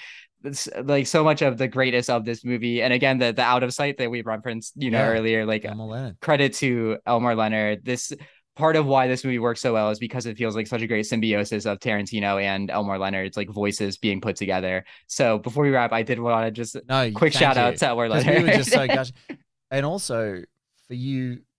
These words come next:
Speaker 2: film fans out there, you know, Tarantino has been very, uh, very committed to this ten film thing.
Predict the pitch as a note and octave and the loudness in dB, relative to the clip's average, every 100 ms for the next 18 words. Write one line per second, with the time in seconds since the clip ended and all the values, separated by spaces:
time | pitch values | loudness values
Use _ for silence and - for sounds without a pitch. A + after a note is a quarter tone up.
0 | _ - C#3+ D3 C3+ G#2+ G2+ F#2+ F2+ E2+ | _ -6 -4 -4 -6 -6 -6 -8 -8 -10
1 | D#2 D#2 - _ _ G2 E2+ D2 - A#2+ | -10 -10 -14 _ _ -18 -18 -16 -10 -10
2 | B2+ B2+ A2+ G2+ F#2+ G2 G2 F#2+ G#2 G#2+ | -8 -10 -10 -10 -12 -12 -14 -10 -6 -4
3 | G#2+ G#2+ G#2 G2+ _ _ _ _ _ _ | -4 -6 -10 -14 _ _ _ _ _ _
4 | _ _ _ _ _ _ _ _ _ _ | _ _ _ _ _ _ _ _ _ _
5 | F2+ F2+ F2 F2 _ _ _ _ A#2 G#2+ | -14 -12 -12 -16 _ _ _ _ -10 2
6 | D3 E3 D3+ C3 B2 A#2+ A2 F#2 G2+ F#2 | 2 2 -2 0 2 2 0 -2 -6 -4
7 | F2+ F2+ E2+ - - B2 A#2 A2 - G#2+ | -6 -8 -10 -8 -6 -4 -4 -8 -8 -10
8 | G2+ F#2+ - F2+ D#2+ D#2+ | -10 -12 -14 -14 -14 -18